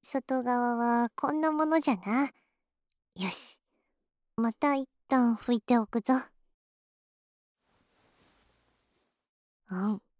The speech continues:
綺麗になった。あとはきちんと完了の段取りをしなければな。ほれ。体を楽にしていくぞ。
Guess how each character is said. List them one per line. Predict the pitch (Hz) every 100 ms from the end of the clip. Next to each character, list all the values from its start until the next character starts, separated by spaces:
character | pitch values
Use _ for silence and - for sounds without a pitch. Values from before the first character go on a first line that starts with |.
| _ _ _ -
綺 | 349
麗 | 392 311
に | 208
な | 202
っ | 202
た。 | - 170 - _ _ _ _ _ _ _ _ _ _ -
あ | 240
と | 254 208
は | 196
き | -
ち | - 240
ん | 247
と | 226 196
完 | - 233 277
了 | 294 311
の | 302
段 | 285 302 294
取 | 320 302
り |
を | 220
し | -
な | 233
け | - 240
れ | 190
ば | 165
な。 | 175 240 - _ _ _ _ _ _ _ _ -
ほ | 247
れ。 | 220 - _ _ _ _ _ _ _ _
体 | - 220 214 214 220
を | 214
楽 | 202 -
に | 277 240
し |
て | - 185
い | -
く |
ぞ。 | 190